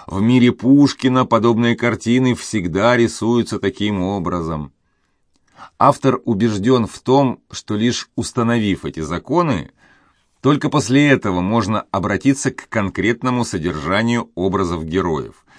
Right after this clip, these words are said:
сюжета, идеи, и-, ибо тогда только можно надеяться, что не произойдёт смещение, нарушение масштабов, второстепенное не заслонит главного.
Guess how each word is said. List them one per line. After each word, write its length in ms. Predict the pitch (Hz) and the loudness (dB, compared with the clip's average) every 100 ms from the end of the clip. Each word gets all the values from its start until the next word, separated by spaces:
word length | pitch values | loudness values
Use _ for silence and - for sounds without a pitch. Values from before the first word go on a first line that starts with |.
| - _ | -20 _
сюжета, 640 | - 73 82 127 - 78 67 | -14 -8 0 2 0 -4 -6
идеи, 600 | 64 87 123 113 98 - - - - | -4 0 2 2 -2 -4 -18 -20 -10
и-, 180 | - - - | -8 -8 0
ибо 320 | 143 123 123 - _ _ | 4 4 2 -4 _ _
тогда 560 | 120 80 71 127 170 | -2 -2 -2 2 2
только 400 | 139 135 98 - | 4 0 0 -4
можно 360 | 85 107 107 110 | -4 -2 -2 -2
надеяться, 680 | 101 95 80 123 135 - 107 | -2 -4 0 4 4 2 -8
что 240 | - 113 | -6 -2
не 160 | 110 113 | 0 0
произойдёт 800 | 113 110 101 107 113 101 135 - | 0 -2 0 2 0 2 -2 -2
смещение, 1200 | - 101 127 - - - - 92 95 95 92 87 - - _ | -6 -2 0 -2 -6 -6 -4 -2 -2 -4 -6 -8 -14 -20 _
нарушение 840 | 87 107 117 131 - 131 131 127 | -2 0 2 2 4 4 4 2
масштабов, 920 | 120 123 - - 92 98 95 87 - _ - - - | 0 0 -4 -6 0 2 2 -2 -6 _ -20 -20 -20
второстепенное 1200 | - 123 123 - 127 - 135 160 151 139 113 90 | -4 0 0 0 -4 2 2 4 2 2 2 2
не 220 | 101 127 | 2 0
заслонит 720 | 120 127 - 120 131 143 - | 2 0 0 0 2 0 -4
главного. 880 | 76 87 82 80 69 71 71 65 | -6 -2 0 -2 -4 -8 -8 -10